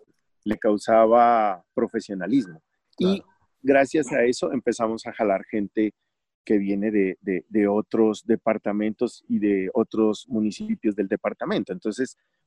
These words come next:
Speaker 1: por eso nos consolidamos, no solamente por, por tecnología, sino por organización, por el respeto de tener,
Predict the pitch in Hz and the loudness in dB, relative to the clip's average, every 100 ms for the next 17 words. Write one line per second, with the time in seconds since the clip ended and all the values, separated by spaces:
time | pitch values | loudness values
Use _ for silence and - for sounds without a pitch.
0 | - 135 127 120 156 147 - 117 - _ | 4 6 6 2 0 0 -2 -4 -6 _
1 | 117 113 110 113 104 90 98 - 113 110 | -2 2 4 4 2 -4 -6 -2 0 0
2 | 107 - 117 - 104 82 - _ _ _ | -2 -2 -4 0 0 0 -8 _ _ _
3 | - 98 110 98 92 95 - 170 95 107 | -4 -2 -2 -2 0 -2 2 4 4 0
4 | 104 104 117 107 101 101 101 98 101 139 | -4 0 2 2 0 -2 -2 -4 -2 2
5 | 127 - 98 101 - 113 - 135 135 - | 0 0 0 0 0 -2 0 2 2 0
6 | 175 117 101 113 110 110 | -2 -2 -2 0 0 0